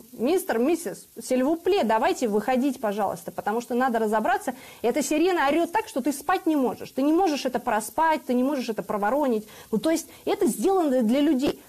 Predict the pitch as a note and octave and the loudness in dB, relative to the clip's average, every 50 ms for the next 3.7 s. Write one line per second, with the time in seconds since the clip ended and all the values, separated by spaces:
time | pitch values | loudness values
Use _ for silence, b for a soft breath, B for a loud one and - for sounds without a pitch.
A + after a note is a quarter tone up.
0 | B B - G3 A3 A#3 B3+ C4 B3+ - F#4 A4+ A4+ A4 D4+ B3 A3+ B3+ B3+ C#4+ | B B -2 0 0 2 0 0 0 2 0 2 2 0 -2 0 0 2 0 0
1 | C4+ - B3+ B3 D4+ C#4+ C#4 - B3+ C4 - A3 - - D#4 E4+ G4 D#4+ - - | 0 -2 -4 -2 -2 -2 0 -2 -4 -2 -2 -4 -2 0 2 2 2 2 0 -2
2 | - - D#4 E4+ F4+ D4+ - B3+ G3+ F#3 F3+ E3+ - - E4 D#4 D4+ C#4 A#3 A#3+ | -4 0 2 2 2 2 2 0 -2 -2 -4 -8 -6 0 2 2 4 2 2 0
3 | - - F#3 F3+ F3+ F#3 F3+ G#3 A3 F#3 - - - | -2 -6 -6 -4 -4 -4 -2 -2 -2 -2 -2 -6 -14